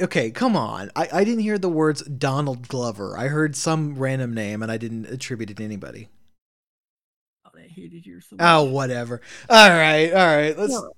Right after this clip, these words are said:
Speaker 3: okay.
Speaker 2: Yeah,
Speaker 1: let's
Speaker 2: and to be fair, uh, Donald Glover wouldn't be able to do it anyways
Speaker 1: Yeah,
Speaker 2: 'cause
Speaker 1: he's a
Speaker 2: he's
Speaker 1: little
Speaker 2: older than
Speaker 1: old.
Speaker 2: Tom Holland.
Speaker 1: Yeah.
Speaker 2: <laughs> So it really wouldn't make sense. Um,
Speaker 1: <laughs>
Speaker 2: and, yeah, going back on a point there with that, though, 'cause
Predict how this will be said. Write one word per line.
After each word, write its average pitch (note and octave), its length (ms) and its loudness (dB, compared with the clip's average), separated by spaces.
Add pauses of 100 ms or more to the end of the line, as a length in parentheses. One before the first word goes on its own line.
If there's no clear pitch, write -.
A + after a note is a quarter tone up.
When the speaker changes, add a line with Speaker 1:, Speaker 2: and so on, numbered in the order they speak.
(160)
Speaker 3:
okay. - 380 -16
Speaker 2:
Yeah, G3 220 0
Speaker 1:
let's G3+ 220 -6
Speaker 2:
and G3+ 140 -2
to C#4+ 80 -4
be B3+ 140 -4
fair, E3 500 -10
uh, F3 220 -2
Donald F#3 360 -6
Glover E3 260 -6
wouldn't D3+ 180 -10
be D3+ 80 -10
able D3 100 -10
to C#3 60 -14
do C#3 160 -8
it B2+ 80 -12
anyways D#3 580 -12
Speaker 1:
Yeah, A2+ 140 -14
Speaker 2:
'cause D3+ 80 -6
Speaker 1:
he's G#2+ 140 -12
a - 20 -8
Speaker 2:
he's C3 80 -8
Speaker 1:
little G2 160 -10
Speaker 2:
older D3 160 -6
than C#3 160 -6
Speaker 1:
old. C3 60 -12
Speaker 2:
Tom C3+ 180 -6
Holland. C#3+ 440 -10 (140)
Speaker 1:
Yeah. G#2 400 -10
Speaker 2:
<laughs> - 80 -16
So - 300 -6
it E3 120 -6 (220)
really G#3 240 -2
wouldn't D#3+ 240 -6
make D3 200 -12
sense. D#3+ 280 -12 (380)
Um, D#3+ 420 -2
Speaker 1:
<laughs> - 60 -20
Speaker 2:
and, E3 260 -2
yeah, F#3+ 160 -2
going G#3 260 0
back E3 240 0
on E3 80 -2
a D#3 60 -2
point D#3 240 -6
there C#3 180 -6
with C3+ 140 -12
that, C3+ 200 -6
though, C#3+ 140 -10
'cause C#3 140 -16